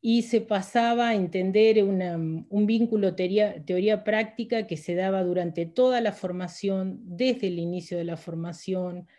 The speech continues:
eh, y donde la teoría y la práctica estaban contextualizadas y en diálogo permanente. Esto nos llevaba a poner en el centro, no solo para nuestros alumnos, sino para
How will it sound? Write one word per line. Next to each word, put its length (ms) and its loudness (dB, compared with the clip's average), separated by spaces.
eh, 680 0
y 100 -6
donde 180 2
la 120 0
teoría 180 2
y 20 2
la 140 2
práctica 360 -4
estaban 320 -2
contextualizadas 960 -4
y 40 -6
en 80 -4
diálogo 300 -4
permanente. 640 -10
Esto 640 -2
nos 220 -2
llevaba 420 0
a 100 -2
poner 300 0
en 120 0
el 140 -2
centro, 420 -4
no 180 2
solo 500 2
para 200 -6
nuestros 360 -6
alumnos, 800 -2
sino 320 -8
para 340 -8